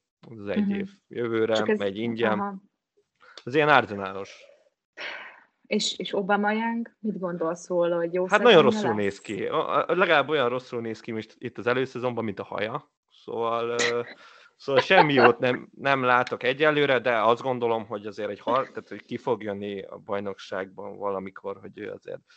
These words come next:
Speaker 1: nem olyan borzasztó játékos, meg megvannak azok a skilljei, aminek meg kell lennie, csak még most kicsit mélyen van. Mert nem rajta fog elmenni, én azt gondolom,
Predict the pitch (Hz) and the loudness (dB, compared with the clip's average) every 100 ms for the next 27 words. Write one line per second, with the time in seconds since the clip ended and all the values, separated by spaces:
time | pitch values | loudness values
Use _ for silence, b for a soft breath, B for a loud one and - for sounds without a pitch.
0 | b b _ _ 110 104 101 101 104 107 | b b _ _ -12 -8 -8 -6 -8 -8
1 | - 104 104 104 104 98 104 104 107 107 | -8 -4 -2 -4 -6 -10 -12 -10 -4 -4
2 | 107 101 95 101 98 98 - 101 104 95 | -4 -8 -8 -12 -14 -18 -20 -16 -12 -12
3 | 98 95 - - 110 - 123 127 123 127 | -14 -16 -20 -8 -8 0 2 4 2 0
4 | 117 113 117 B B B B _ 113 - | 2 2 0 B B B B _ -14 -8
5 | 104 101 - - 92 98 90 92 87 92 | -8 -8 -14 -18 -12 -8 -6 -8 -10 -12
6 | 101 - 117 151 127 113 - 113 104 107 | -14 -4 2 6 8 8 4 -4 -2 0
7 | 113 113 113 107 104 107 123 127 123 120 | 0 -4 -4 -6 -8 -6 -4 2 4 4
8 | 120 - | 2 -4